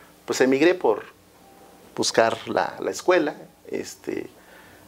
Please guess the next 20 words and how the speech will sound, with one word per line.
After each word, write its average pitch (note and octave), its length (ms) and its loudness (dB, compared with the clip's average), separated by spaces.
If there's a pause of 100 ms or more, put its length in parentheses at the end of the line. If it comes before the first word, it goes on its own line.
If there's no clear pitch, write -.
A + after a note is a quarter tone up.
(140)
pero C3+ 600 6
sigo D#3+ 260 2
hablando A2+ 340 0
mi C3 100 -4
lengua, D3 500 0 (100)
eh, F#2+ 600 -4
me A#2 100 -4
sigo D3 300 0
comunicando A2+ 580 -2
con F#2 380 -2 (540)
mis - 140 -6
hermanos, A#2+ 460 2
con F#2+ 160 -4
mi F#2 100 0
mamá G2 340 2
en G#2 100 -4
mi, E2+ 200 -8
en F#2+ 140 -6
mi G2 100 -4
lengua, C#3+ 360 2